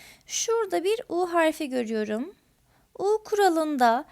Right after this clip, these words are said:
iki açı varsa bu iki açının toplamı yüz seksen olmalıydı. E açısı yüz otuz sa yukarıya yüz seksen olması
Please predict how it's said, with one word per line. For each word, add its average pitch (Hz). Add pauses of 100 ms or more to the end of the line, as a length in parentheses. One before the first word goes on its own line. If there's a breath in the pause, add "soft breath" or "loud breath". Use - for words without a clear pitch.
(280 soft breath)
iki -
açı 359
varsa 320
bu 349
iki 381
açının 339
toplamı 381
yüz 359
seksen 330
olmalıydı. 220 (500 loud breath)
E 403
açısı 392
yüz 359
otuz 330
sa 269 (160)
yukarıya 339
yüz 285
seksen 359
olması 349